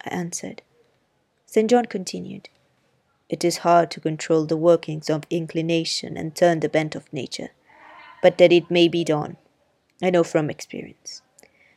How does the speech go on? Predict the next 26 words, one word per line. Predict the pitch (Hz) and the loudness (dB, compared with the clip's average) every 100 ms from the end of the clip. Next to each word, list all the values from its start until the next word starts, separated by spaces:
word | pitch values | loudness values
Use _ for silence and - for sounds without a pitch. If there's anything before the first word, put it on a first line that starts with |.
| _ | _
God | - 175 | 8 8
has | 175 170 | 8 4
given | 190 170 165 | 0 2 2
us | 151 - | -2 -4
in | - 165 | -6 -4
a | |
measure | 170 175 165 160 | 0 0 -2 -6
the | - | -6
power | 151 165 165 160 | 0 4 4 2
to | - | -2
make | 165 156 151 - | -4 -4 -6 -2
our | 170 170 165 | 4 8 8
own | 180 175 | 6 0
fate, | - - 107 104 - _ _ _ _ _ _ - | -8 -8 -6 -6 -10 _ _ _ _ _ _ -6
and | 151 143 | -6 2
when | 165 160 156 - - | 2 2 -2 -8 -2
our | 165 156 - | 2 2 2
energies | 175 180 175 - 156 - | 0 0 -2 -4 -8 -6
seem | 180 165 | -6 -4
to | 170 | 0
demand | 165 165 160 151 | 0 0 -2 -4
a | |
sustenance | - 160 - 170 165 151 107 - - | -8 -12 0 0 2 -4 -8 -10 -6
they | 147 | -6
cannot | 147 156 151 | -4 -2 -2
get, | 151 156 156 | 0 0 -2